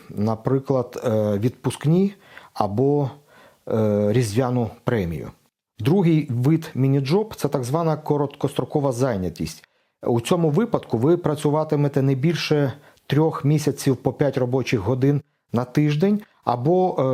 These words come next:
е, сімдесят робочих днів, якщо ви працюєте менше п'яти днів на тиждень. Е, ваш загальний заробіток, е, заробіток за цей період не має значення. Важливо лише то, що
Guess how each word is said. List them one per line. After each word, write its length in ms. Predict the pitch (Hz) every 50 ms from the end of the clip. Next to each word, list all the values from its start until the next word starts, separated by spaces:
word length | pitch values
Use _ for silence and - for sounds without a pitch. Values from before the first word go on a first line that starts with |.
| 127 127
е, 40 | 117
сімдесят 580 | - - 151 143 135 151 139 - 175 156 143 143
робочих 440 | 139 135 127 135 120 - 131 120
днів, 200 | 120 147 190 202 -
якщо 260 | 127 123 - - 175
ви 120 | 156 160
працюєте 460 | 160 151 143 139 - 160 151 151 147 123
менше 380 | 127 139 160 170 160 - -
п'яти 380 | - - 120 - - 139 131 123
днів 300 | 107 104 131 131 120 104
на 120 | 113 120
тиждень. 480 | 123 - 143 120 95 78 69 73 73 71 - _ _ _ _ _ _ _ _ - -
Е, 60 | 101
ваш 380 | 98 98 143 175 180 - - - -
загальний 480 | 113 120 160 147 165 175 165 151 139
заробіток, 840 | 120 151 202 226 214 180 147 127 120 - 113 104 - - - - -
е, 560 | 127 113 110 107 107 104 104 104 104 101 101 98
заробіток 640 | 101 98 170 196 208 175 135 135 - - 117 - 117
за 180 | 107 123 131
цей 280 | 127 - - 160 147 127
період 600 | 151 - 143 131 139 180 208 220 202 160 160 - - _ _ _ _ _ _ _ _
не 200 | 110 135 147 147
має 320 | 156 156 165 151 139 135
значення. 520 | 123 - 139 131 110 - - 98 92 95 92
Важливо 420 | 113 120 110 143 156 160 160 147
лише 240 | 135 131 - - 127
то, 320 | - - - 180 190 180
що 500 | 165 - - - - 139 135 131 123 113